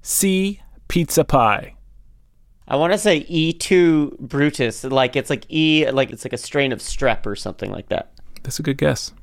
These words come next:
Speaker 2: Yeah.
Speaker 1: That's a good guess.
Speaker 2: But
Speaker 1: The answer is you're right.
Speaker 2: What?
Speaker 1: Yeah.
Speaker 2: No
Speaker 1: Yeah.
Speaker 2: way. I mean, am I, like, right be-, for the right reason?
Speaker 1: Well, it's not a strain of fungus, but it is a beetle.
Speaker 2: Oh, okay.
Speaker 1: Yeah.
Speaker 2: I'll
Speaker 1: Yeah,
Speaker 2: take
Speaker 1: y-
Speaker 2: the win.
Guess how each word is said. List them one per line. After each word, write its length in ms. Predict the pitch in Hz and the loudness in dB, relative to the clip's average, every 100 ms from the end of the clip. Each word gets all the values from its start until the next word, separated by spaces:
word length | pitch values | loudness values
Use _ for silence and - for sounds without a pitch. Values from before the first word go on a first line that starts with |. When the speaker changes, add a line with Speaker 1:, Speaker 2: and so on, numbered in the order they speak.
| - - | -8 -2
Speaker 2:
Yeah. 160 | 117 | 0
Speaker 1:
That's 180 | - - | -2 -6
a 40 | |
good 120 | - 117 | -6 -2
guess. 260 | 120 - - - | -4 -6 -6 2
Speaker 2:
But 280 | 139 113 - - - - - - - - - | 2 2 -4 -18 -20 -20 -20 -20 -20 -20 -8
Speaker 1:
The 120 | 156 | 0
answer 220 | 220 220 190 | 2 4 4
is 140 | 139 | 6
you're 140 | 139 117 | 4 6
right. 440 | 117 104 - - - | 4 2 -4 -18 -2
Speaker 2:
What? 600 | - 508 523 480 466 466 453 - - | 2 6 8 8 6 2 -2 -14 0
Speaker 1:
Yeah. 200 | 131 - - - - - | 2 2 -4 -8 -8 2
Speaker 2:
No 160 | 277 | 4
Speaker 1:
Yeah. 60 | 269 | 6
Speaker 2:
way. 400 | 285 285 143 131 | 6 6 4 2
I 40 | 180 | 4
mean, 140 | 214 | 6
am 140 | 214 190 | 6 4
I, 120 | 160 | 2
like, 380 | 120 143 143 101 | 2 2 2 0
right 420 | 113 147 160 170 - - | 2 4 4 2 -4 -2
be-, 140 | 151 | 0
for 180 | - 160 | 0 0
the 160 | 131 | 0
right 380 | 107 113 139 139 | 0 2 2 2
reason? 440 | 120 151 190 294 302 - - - - | 2 2 2 0 -4 -14 -20 -8 4
Speaker 1:
Well, 180 | 147 156 | 6 6
it's 160 | 143 | 4
not 180 | 160 143 | 2 2
a 40 | |
strain 300 | 117 - 131 | 0 0 0
of 80 | 104 | 0
fungus, 380 | - 120 104 98 | 0 -2 -2 -8
but 300 | - 113 110 - | -4 -4 -2 0
it 120 | 127 | 4
is 180 | 143 110 | 2 0
a 40 | |
beetle. 360 | - 127 107 104 _ _ _ _ | -2 0 -2 -4 _ _ _ _
Speaker 2:
Oh, 220 | 185 175 123 | 2 4 2
okay. 300 | - 101 - - - | -4 -10 -12 -20 -10
Speaker 1:
Yeah. 220 | - 107 - - - - | -4 -4 -4 -16 -6 0
Speaker 2:
I'll 100 | 180 | 2
Speaker 1:
Yeah, 80 | - | 2
Speaker 2:
take 120 | 156 | 2
Speaker 1:
y- 40 | |
Speaker 2:
the 60 | 139 | 0
win. 300 | 127 117 | 0 -2